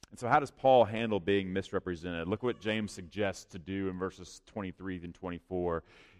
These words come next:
He says, "We have these four men who are under a vow." They're still under the, the zealousness for the law. He says, "Take these men and purify yourself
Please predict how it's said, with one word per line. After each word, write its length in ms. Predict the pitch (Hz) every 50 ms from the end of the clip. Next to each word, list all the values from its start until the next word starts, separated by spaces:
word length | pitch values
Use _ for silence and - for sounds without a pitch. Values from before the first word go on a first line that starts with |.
| _ -
He 80 | 123
says, 200 | 117 - 139 113
"We 120 | 110 151 151
have 140 | 151 151 127
these 160 | 131 - - -
four 220 | - 175 185 180
men 540 | 160 151 147 143 143 143 143 139 139 131 123 - _ _ _ _ _ _ _ _ _ _ _ _ _ _
who 80 | 131 131
are 120 | 135 -
under 180 | 123 131 123 127
a 100 | 123 104
vow." 420 | 90 107 101 95 85 80 76 76 - _ _ _ _ _ _ _ _ _ _ _ _ _ _ _
They're 100 | - -
still 220 | - - 101 101
under 160 | 101 104 104
the, 220 | 98 95 95 95 92 90 - _ -
the 100 | 95 92
zealousness 460 | 82 87 101 101 98 - - 104 92
for 120 | - -
the 60 | 98 95
law. 400 | 92 92 92 87 80 78 76 - _ _ _ _ _ _ _ _ _ _ _ _ _ _ _ _ - - -
He 80 | 113
says, 180 | 98 110 110 -
"Take 320 | - - 156 180 180 -
these 200 | - 156 135 95
men 260 | 98 117 120 117 120 123
and 180 | 107 95 -
purify 480 | - - - 160 170 160 - - 127 123
yourself 640 | 117 110 107 - - - 120 110 107 104 - - -